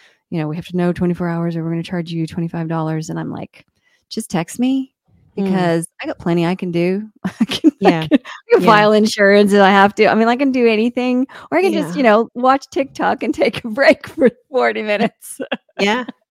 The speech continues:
Speaker 2: Well, I
Speaker 1: So,
Speaker 2: just
Speaker 1: yeah.
Speaker 2: also, you know, the, <clears throat> yeah, it's just when it's a lot and it's overwhelming, I mean,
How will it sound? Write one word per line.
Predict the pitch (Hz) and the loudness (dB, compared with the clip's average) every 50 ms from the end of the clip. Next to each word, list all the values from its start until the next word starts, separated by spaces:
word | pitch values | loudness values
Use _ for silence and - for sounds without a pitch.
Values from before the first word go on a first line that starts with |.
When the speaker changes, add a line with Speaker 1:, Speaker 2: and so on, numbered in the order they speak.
| _ _ _ _ _ - - - - - - - - | _ _ _ _ _ -20 -20 -20 -20 -20 -20 -8 -2
Speaker 2:
Well, | 254 262 240 220 - - | 2 2 4 4 2 0
I | 240 254 | -2 -2
Speaker 1:
So, | 247 | 0
Speaker 2:
just | 208 202 202 208 - | 0 -2 -2 -4 -8
Speaker 1:
yeah. | - 202 202 202 | -10 -8 -2 0
Speaker 2:
also, | 226 254 254 - 285 240 208 | 0 0 0 2 2 2 2
you | 185 185 208 | 2 -2 -4
know, | 196 196 185 | -2 -2 -2
the, | 185 208 196 - - _ _ _ _ _ _ _ _ _ _ _ _ - | -2 -4 -4 -4 -6 _ _ _ _ _ _ _ _ _ _ _ _ -8
<clears throat> | 254 262 233 226 180 - - _ _ _ _ _ _ _ - _ _ _ - - _ _ _ _ _ - - _ _ _ _ _ _ _ _ _ _ _ - | -6 -4 -4 -4 -6 -10 -16 _ _ _ _ _ _ _ -20 _ _ _ -20 -20 _ _ _ _ _ -20 -20 _ _ _ _ _ _ _ _ _ _ _ -6
yeah, | 196 180 147 110 - - | -6 -6 -6 -6 -6 -8
it's | 180 - - | -10 -6 -4
just | 269 254 247 - - - | -4 -4 -4 -6 -14 -8
when | - 208 226 220 | -2 0 0 2
it's | 208 226 226 - - - | 2 0 0 -2 -4 -2
a | 208 | -2
lot | 202 180 170 170 170 156 165 180 208 - - - - - | -2 -2 0 0 2 4 4 2 2 -2 -6 -16 -12 -8
and | 185 175 | -6 -4
it's | 170 160 - - | -4 -6 -4 -4
overwhelming, | 190 180 170 180 170 165 165 165 170 170 170 156 151 151 | -4 -4 -4 -4 -4 -2 -2 -2 -2 -2 -4 -6 -6 -6
I | 123 180 | -6 -6
mean, | 180 175 175 170 156 - | -4 -4 -4 -6 -8 -10